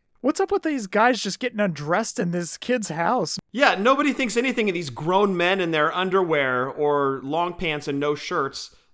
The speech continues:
Speaker 2: jumping from the
Speaker 1: <laughs>
Speaker 2: drapes. No, this isn't frightening at all.
Speaker 1: This is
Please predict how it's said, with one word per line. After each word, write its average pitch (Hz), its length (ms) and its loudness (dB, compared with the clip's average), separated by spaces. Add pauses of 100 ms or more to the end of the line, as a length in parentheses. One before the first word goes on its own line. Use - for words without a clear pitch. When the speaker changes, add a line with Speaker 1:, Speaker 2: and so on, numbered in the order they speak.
(180)
Speaker 2:
jumping 185 400 4
from 180 180 0
the 151 80 0
Speaker 1:
<laughs> - 0 -
Speaker 2:
drapes. 143 640 0 (380)
No, 185 80 -2
this 190 160 -4
isn't 214 260 2
frightening 135 460 0
at 123 80 -2
all. 113 420 -4 (220)
Speaker 1:
This 269 160 -4
is 233 240 -2